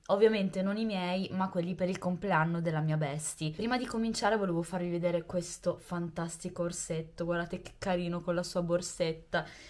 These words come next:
Me l'ha inviato Get a Hug, questo brand qui. Sono stati super gentili e adoro questo orsetto. Oltretutto vi arriva l'orsetto, diciamo così, svestito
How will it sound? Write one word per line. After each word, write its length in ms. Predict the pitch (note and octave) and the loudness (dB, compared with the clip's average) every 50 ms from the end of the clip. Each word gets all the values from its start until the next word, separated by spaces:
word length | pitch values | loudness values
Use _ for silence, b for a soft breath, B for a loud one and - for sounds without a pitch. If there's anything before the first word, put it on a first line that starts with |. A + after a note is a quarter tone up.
| B B B | B B B
Me 160 | - A3 A#3 | 0 4 4
l'ha 220 | A3+ C4 C#4 - - - | 6 6 6 4 2 -2
inviato 920 | G#3+ G#3+ G#3+ G3 G#3 A3+ G3+ F#3+ G3 G3+ G3 - - A#3 A#3 - - - E3 | -6 -6 -4 0 2 4 6 6 6 4 2 0 0 2 2 2 0 -2 -2
Get 340 | F3 F#3+ F#3 F#3+ F#3+ - - | -2 0 0 -2 -4 -4 -4
a 260 | - F3 F3 - - - - | -2 -2 -2 -2 -6 -6 -6
Hug, 640 | - D#3+ D3+ D#3 D#3+ D#3 D3+ F3 F3 E3+ E3+ E3 E3 - - - - | -4 -4 -2 -2 -4 -4 0 2 2 2 2 0 -6 -12 -20 -20 -10
questo 560 | - - E3+ E3 - - - - F3 - - - | -6 -6 -6 -6 -6 -6 -4 -2 -2 -2 -4 -4
brand 500 | E3 E3 F#3 E3+ D#3+ E3 E3 E3+ E3+ E3 | -2 0 2 2 2 2 2 0 -2 -4
qui. 300 | - - E3+ E3 D#3+ D#3+ B B B B B | -4 -4 -4 -2 -4 -4 B B B B B
Sono 240 | - - - F#3+ F#3+ | -10 -6 -2 -2 0
stati 320 | G3 - G3+ F#3+ F#3 - - | 2 4 4 6 6 4 2
super 400 | - - - F#3+ - G#3 G#3 G#3 | 2 0 -2 0 0 0 0 0
gentili 760 | - A3 G#3+ G#3+ G#3 - - F#3 F#3 F#3+ F3 F#3+ G#3 G#3 - | -2 -2 -2 -2 -4 -4 -4 -2 -2 0 0 -2 -2 -4 -2
e 300 | - - E3 - - - | 0 0 0 0 -2 -2
adoro 440 | - D3+ E3 D#3+ E3 E3 D#3+ D#3+ D#3+ | -4 -2 -2 0 0 0 0 0 -2
questo 320 | D#3+ F3 E3 - - - | -4 -6 -8 -8 -6 -6
orsetto. 560 | F3 E3+ E3 - - E3+ D#3 D#3 D#3 - - E3+ | -4 -4 -4 -4 -2 -2 -2 -2 -4 -4 -4 -2
Oltretutto 680 | E3 D#3+ D#3+ E3 D#3+ - G#3 - - - G3 F3 B B B B B B | -2 -4 -4 -8 -8 -6 -8 -8 0 2 2 2 B B B B B B
vi 120 | - F3 F#3 | 0 4 6
arriva 240 | F#3 F3 F3 F#3 F#3 | 6 6 8 8 8
l'orsetto, 720 | F3+ F3 F3+ F3+ - - G3 E3+ F3 E3+ - - F3+ E3 | 8 8 6 6 4 2 2 2 2 0 2 4 6 6
diciamo 380 | C#3+ F3 G3 F#3+ - F#3 F#3+ F#3 | 6 4 2 0 0 0 0 0
così, 320 | - G#3 E3 F3+ F#3 - | 0 0 0 0 -2 -2
svestito 1000 | F3 D#3+ F3+ F3 E3 F#3+ G3 - - - - F3 F3+ F#3 F3 - G3+ G3+ G3+ G3+ | -2 -2 -2 0 0 0 -2 -2 -6 -6 -4 -4 -4 -2 0 4 6 6 6 6